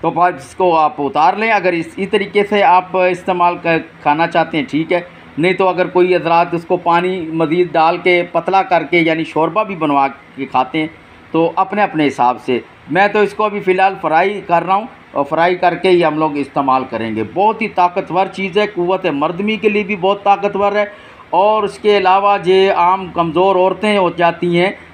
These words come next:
जिनमें कमज़ोरी लाक हो जाती है, उनके लिए भी ज़बरदस्त चीज़ है। बच्चे बूढ़े भी इसको बड़े शौक़ से खा सकते हैं और उनकी ताकत के लिए बहुत ही आला चीज़ है,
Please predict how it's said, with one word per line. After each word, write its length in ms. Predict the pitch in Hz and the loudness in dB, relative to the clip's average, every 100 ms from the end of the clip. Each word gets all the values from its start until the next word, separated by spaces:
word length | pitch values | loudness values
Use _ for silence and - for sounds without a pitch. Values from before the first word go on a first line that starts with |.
| - | -4
जिनमें 320 | 175 196 190 | 0 0 -2
कमज़ोरी 520 | 180 156 156 190 247 | -2 -2 0 0 0
लाक 300 | 220 175 170 151 | 2 2 0 -2
हो 120 | 160 | 0
जाती 380 | 156 151 - 202 | 0 0 0 -2
है, 60 | |
उनके 400 | - 214 233 214 | 0 -4 0 0
लिए 300 | 185 180 185 | 2 2 2
भी 180 | 175 220 | 0 -6
ज़बरदस्त 520 | 160 151 147 123 175 | -4 -2 -2 -2 -4
चीज़ 300 | 170 135 117 | -2 -4 0
है। 160 | 120 - - - 113 | -2 -2 -12 -20 -6
बच्चे 400 | 190 196 247 233 | -6 -2 0 0
बूढ़े 400 | 156 202 226 233 | 0 0 2 2
भी 240 | 220 233 | 0 0
इसको 360 | 208 202 - 226 | 0 -4 0 -2
बड़े 260 | 170 208 208 | 0 -2 -4
शौक़ 340 | - 196 220 | 0 0 0
से 140 | - 196 | -2 -2
खा 220 | 170 190 | 2 2
सकते 300 | 196 - - | 0 -4 -4
हैं 120 | 214 | -2
और 100 | 214 | 0
उनकी 260 | 196 196 202 - | 0 -2 -4 0
ताकत 380 | 180 190 208 202 | 0 2 -2 -2
के 100 | 190 | -2
लिए 200 | 196 196 | 2 0
बहुत 360 | 139 196 214 | 2 0 0
ही 120 | 190 - | -4 0
आला 260 | 185 214 185 | 2 2 0
चीज़ 340 | - 147 156 | 0 -2 0
है, 240 | 180 202 | 0 -2